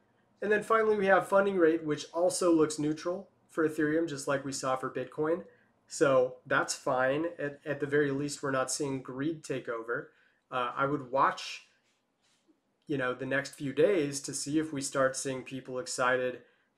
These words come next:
to buy the dip and get a little bit greedy here. That would indicate, you know, like this, for example, right here, I'm just gonna take these two off so we can see it more clearly.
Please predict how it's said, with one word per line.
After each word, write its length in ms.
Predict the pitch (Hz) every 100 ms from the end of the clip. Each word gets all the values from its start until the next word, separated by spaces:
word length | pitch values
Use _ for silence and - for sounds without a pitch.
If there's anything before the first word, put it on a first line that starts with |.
| _ _ _ _ _
to 80 | 147
buy 220 | 135 123
the 120 | 127
dip 300 | 123 127 139
and 140 | 143 135
get 140 | 131
a 40 |
little 200 | 127 127
bit 180 | 123 123
greedy 380 | - 139 156 139
here. 260 | 120 123 127
That 240 | 120 127
would 100 | 127
indicate, 540 | 127 120 - 123 123 - _ _ _ _ _
you 100 | 160
know, 220 | 131 123
like 260 | 123 127 -
this, 200 | 151 -
for 160 | 147
example, 640 | 139 123 120 113 131 143 - _ _ _ _
right 220 | 135 127
here, 540 | - 190 160 123 135 - _ _
I'm 100 | 151
just 120 | 131
gonna 120 | 120 117
take 220 | 123 123
these 180 | 123 -
two 220 | 131 123
off 220 | 120 127
so 140 | -
we 60 | 123
can 140 | 123
see 140 | 117 127
it 60 | 131
more 160 | 135
clearly. 500 | 135 - 151 151 156